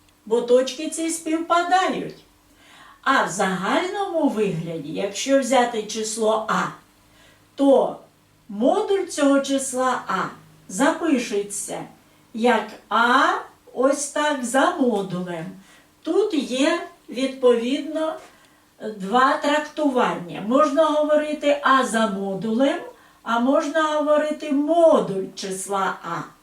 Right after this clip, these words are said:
Які ж властивості модуля числа А? По-перше, як ви вже впевнилися, число А, яке б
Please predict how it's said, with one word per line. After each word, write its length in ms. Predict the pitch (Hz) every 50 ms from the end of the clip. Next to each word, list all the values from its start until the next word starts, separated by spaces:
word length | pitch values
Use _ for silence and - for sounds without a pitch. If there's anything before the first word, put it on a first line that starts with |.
| _ _ _ _ _ _ _ _ _ _ _ _ _ _ _ _ _ _ _ _ _ _ -
Які 440 | 240 262 277 294 294 - 381 392
ж 140 | 381 - 349
властивості 1160 | 330 381 381 370 381 - - - 381 349 330 254 226 208 196 - - - - - 185 - - - - _ _ _ _ _ _ _ -
модуля 680 | 220 240 269 285 277 262 208 190 220 214 214 202 190 185 185
числа 580 | - 220 202 190 - - - 208 214 196 180 - -
А? 120 | 175 160 - - - - _ _ _ _ _ _ _ _ _ _ _ _
По-перше, 1000 | 247 240 220 196 - 226 226 247 277 311 349 392 392 - - - - 175 165 160 - - _ _
як 340 | - 196 220 240 254 247 240
ви 240 | 247 254 302 330 339
вже 260 | 339 247 254 269 262
впевнилися, 1160 | 233 190 185 - 220 208 233 247 285 311 320 349 320 285 247 202 185 180 175 - - - - - - - _ _ _ _ _ _ _ _ _ _
число 720 | - - 254 269 269 - - 285 302 330 339 339 - - - -
А, 240 | - 254 269 262 247 208 185 170 160 - - _ _ _ _ _ _ _ _ _ _ _ _ _ _ _ _ _ _ _ _ _ _ _ -
яке 420 | 220 247 254 254 254 311 339
б 40 | 359